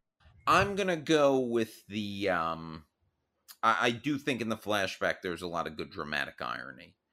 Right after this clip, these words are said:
So I'm gonna go with just, like, the way they've kind of set that all in motion of these couples who just aren't being honest with each other, and if they didn't keep one secret from another,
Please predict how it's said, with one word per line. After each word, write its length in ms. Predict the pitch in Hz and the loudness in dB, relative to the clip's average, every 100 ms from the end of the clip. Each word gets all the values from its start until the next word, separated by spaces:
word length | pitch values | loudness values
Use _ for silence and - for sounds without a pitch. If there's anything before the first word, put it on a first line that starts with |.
| _ _ | _ _
So 240 | - 120 104 | -6 -4 -2
I'm 200 | 113 120 | -2 0
gonna 180 | 113 107 | 0 -2
go 340 | 80 104 92 | 0 2 4
with 320 | 85 82 - - | 2 -4 -8 -8
just, 340 | 95 73 - | -6 -6 -6
like, 280 | 80 73 - | -4 -4 -4
the 100 | 80 | -6
way 320 | 73 76 76 | -4 -4 -4
they've 260 | 73 73 - | -8 -10 -12
kind 380 | - 78 76 | -10 -10 -8
of 180 | 73 69 _ _ _ _ _ | -10 -10 _ _ _ _ _
set 560 | - - - - 110 - 92 | -10 -6 -2 0 0 -2 -8
that 420 | 87 95 87 - _ - | -2 2 2 -2 _ -6
all 600 | 90 87 85 80 80 80 - | -2 0 -2 -4 -6 -10 -10
in 320 | 90 80 80 | -10 -10 -12
motion 720 | 80 82 82 78 - 87 80 78 | -6 -4 -4 -8 -10 -8 -8 -8
of 220 | 78 76 | -10 -10
these 260 | 82 73 - | -10 -10 -10
couples 720 | - 92 - 76 76 73 - | -4 -4 -4 -10 -10 -12 -14
who 120 | 85 | -14
just 280 | - 78 - | -12 -14 -10
aren't 240 | 85 82 - 76 | -6 -6 -8 -16
being 380 | 82 85 80 78 _ _ - | -12 -12 -12 -18 _ _ -6
honest 400 | 87 87 82 - | -4 -4 -6 -8
with 200 | 80 82 | -12 -12
each 240 | 76 - | -12 -4
other, 520 | 87 78 82 78 78 | -2 -2 -2 -2 -4
and 220 | 80 80 73 | -6 -10 -14
if 160 | - | -10
they 280 | 80 82 78 _ 101 | -8 -8 -12 _ -10
didn't 300 | 90 92 _ | -8 -10 _
keep 200 | 101 92 | -16 -14
one 300 | 76 92 95 | -8 -8 -6
secret 480 | - - 92 92 90 - | -8 -12 -10 -10 -10 -8
from 140 | 87 | -8
another, 680 | 85 85 85 82 82 80 | -6 -2 -2 0 -2 -2